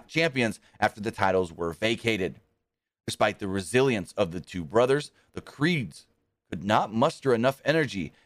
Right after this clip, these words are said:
after three matches to topple the former N X T U K Tag Team Champions as Kit Wilson and Elton Prince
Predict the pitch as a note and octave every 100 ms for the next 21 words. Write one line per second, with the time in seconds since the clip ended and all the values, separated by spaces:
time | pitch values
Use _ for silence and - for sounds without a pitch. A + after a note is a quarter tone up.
0 | _ A2 - G2 - A#2+ D#3+ C#3 C#3+ C3+
1 | D#3 - - - B2+ G#2 F#2 - G#2+ F#2+
2 | G2+ G2+ - - G2+ E2+ F#2 - G2 F#2+
3 | F2 - F2 E2 _ _ _ - C3+ B2+
4 | C3+ B2+ - _ _ _ F#2 - D#3+ A2+
5 | B2 A#2 A#2 A2+ - _ - F#2 F2+ D2+
6 | F2 - D#3+ F#2+ -